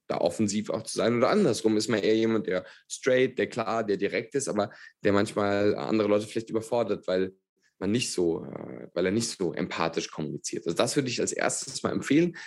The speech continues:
so dieses Muster zu erkennen und dann einfach zu schauen, ne, entweder im Chaos und Mentoring bei uns oder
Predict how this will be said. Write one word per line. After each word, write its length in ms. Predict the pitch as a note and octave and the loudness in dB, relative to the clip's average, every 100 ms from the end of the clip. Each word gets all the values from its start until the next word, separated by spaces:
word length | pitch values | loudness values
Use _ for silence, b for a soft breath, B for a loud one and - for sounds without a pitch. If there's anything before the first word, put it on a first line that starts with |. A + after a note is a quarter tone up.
| B | B
so 120 | G#2 | -4
dieses 420 | G2 G2 F#2+ - _ | 0 2 0 -4 _
Muster 600 | A2 C#3+ F#3 - - B2 | 2 4 4 0 0 0
zu 160 | - A#2+ | 0 0
erkennen 560 | G#2 - F#2+ A2+ E3 B B - | -2 -2 0 0 -2 B B -2
und 200 | A2+ F2+ | 0 2
dann 340 | F#2 C3+ C#3+ B | 0 0 -2 B
einfach 360 | - G2+ B2 G#2+ | -2 -2 -2 -4
zu 120 | G#2 | -4
schauen, 460 | - D#2+ A2 C3 - | -4 0 2 0 0
ne, 240 | A#2 A#2 | 0 0
entweder 480 | - F#2+ F#2 F2+ F2+ - | -2 0 2 2 0 -4
im 100 | F2+ | -4
Chaos 400 | G2 F2+ A2+ A2 | 0 2 2 2
und 100 | G2 | 0
Mentoring 460 | F#2 G2 G#2 G2 | 0 0 2 2
bei 100 | F#2 | 4
uns 320 | D#2+ A#2 A#2+ A2+ | 4 4 2 2
oder 280 | G#2 G2 | 2 0